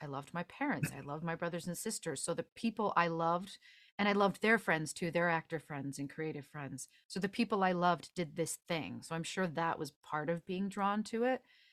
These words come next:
Um, I didn't really do any acting as a child. It wasn't until high school that I got into it. And I think that's when I thought,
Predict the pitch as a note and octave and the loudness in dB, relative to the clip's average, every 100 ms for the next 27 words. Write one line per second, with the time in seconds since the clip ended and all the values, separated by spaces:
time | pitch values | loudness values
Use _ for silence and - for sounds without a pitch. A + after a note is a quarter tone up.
0 | _ _ E3 E3 D#3 D3+ _ _ F3+ A3 | _ _ 0 2 0 -6 _ _ 0 4
1 | C#4+ B3 B3 A#3+ A3+ A3+ G#3+ F#3+ E3 F3 | 4 6 4 4 4 4 2 2 0 -2
2 | G3 F#3 E3 D3+ - - F3 D3+ D#3+ G#3+ | 0 0 0 -6 -8 -6 0 0 0 0
3 | F#3+ D#3+ D#3 D#3+ - D#3+ D3 C#3 D3+ D3 | -2 -2 -4 -6 -4 -6 -6 -4 -4 -4
4 | - F3 F3+ F#3 F#3+ F3+ F#3 F#3 - G3+ | -6 -4 -2 0 0 0 0 0 -2 -4
5 | G3+ D3 D3 - D3+ - D#3 D3+ D#3 C#3+ | -4 -4 -6 -6 -8 -2 -2 -2 -4 -4
6 | C#3 C#3 - D3 C#3 - | -4 -6 -6 -2 0 -2